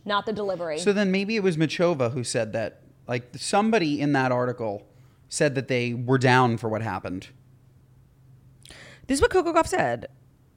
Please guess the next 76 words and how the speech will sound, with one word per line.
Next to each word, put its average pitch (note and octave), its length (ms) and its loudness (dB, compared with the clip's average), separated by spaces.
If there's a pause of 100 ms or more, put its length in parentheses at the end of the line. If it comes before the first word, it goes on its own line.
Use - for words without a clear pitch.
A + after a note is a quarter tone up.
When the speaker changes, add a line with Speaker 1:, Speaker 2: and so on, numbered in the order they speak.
(240)
Speaker 1:
"We A3 180 2
didn't F4 140 2
know G#4 80 2
how G4 100 2
long G#3+ 140 4
it G#3+ 40 2
was G#3+ 100 0
gonna A#3 160 2
take. F3 280 0
We F#3 60 0
were F3+ 80 0
talking A3+ 400 0
to A#3+ 120 -4
the A#3 80 -4
supervisor E3+ 480 0
and F#3+ 80 -6
security, E3 500 -4
and, F3 140 -6
you F3 60 -2
know, F3 80 -2
they F3 100 -2
said F3 140 -2
it E3+ 40 -2
would E3+ 100 -4
be E3+ 100 -4
as D#3+ 80 -6
quick F3+ 180 -2
as E3+ 100 -6
five D#3+ 180 -2
minutes C4+ 280 2
or - 80 0
as F3 100 0
long E3+ 180 -2
as E3+ 80 -6
an E3 60 -4
hour. G2 320 -6 (220)
It G#3+ 80 4
was G#3 120 0
tough G3+ 200 2
trying B3 180 0
to A#3 40 0
figure F#3+ 240 0
out F3+ 120 4
if F3 100 -2
we F3 60 -2
should D#3+ 160 -8
stay D#3 240 -4
warm C#4 380 6
or - 120 -2
conserve E3+ 420 -4
energy." - 500 -8 (360)
Machova F4 320 4
said, F3 220 6
"I F3 60 4
just G#3+ 160 -4
wanted D#4+ 120 6
to D#4 40 -4
get G3+ 120 6
off G3+ 120 2
the G#3 60 0
court F3+ 280 2
and F3+ 100 0
then F3 80 -2
keep F3+ 180 -6
myself F#3+ 280 0
a - 20 -6
little F#3 240 0
warmed G3+ 240 2
up E3+ 160 4
and - 80 -2
not F3 160 -2
just - 220 -10
stand F3+ 320 0
there. D#2 220 -12 (960)
That's A3 180 2
all." E3 260 0